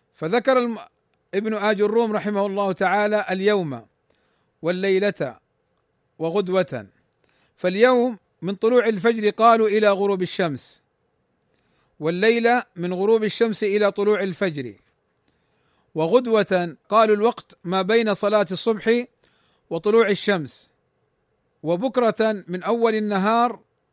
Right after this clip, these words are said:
يقال له بكرة، وسحرا آخر الليل، وغدا اليوم الذي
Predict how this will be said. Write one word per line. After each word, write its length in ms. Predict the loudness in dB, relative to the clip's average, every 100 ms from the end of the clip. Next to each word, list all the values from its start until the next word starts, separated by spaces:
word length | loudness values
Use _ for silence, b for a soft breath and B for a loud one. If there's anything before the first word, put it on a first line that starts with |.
| _ _ _ _ _ _ -12
يقال 460 | -8 0 2 2 2
له 280 | 0 0
بكرة، 540 | -2 -2 -2 -4 -6 -14 _ _ _ _ _ _ -6
وسحرا 720 | -4 0 0 2 2 2 0
آخر 400 | -2 -2 0 -2
الليل، 460 | -2 0 -2 -4 -14 _ _
وغدا 640 | -6 -2 0 2 2 0 -4 _ _ -8
اليوم 360 | -2 0 0 -2
الذي 640 | -2 -2 0 -2 -4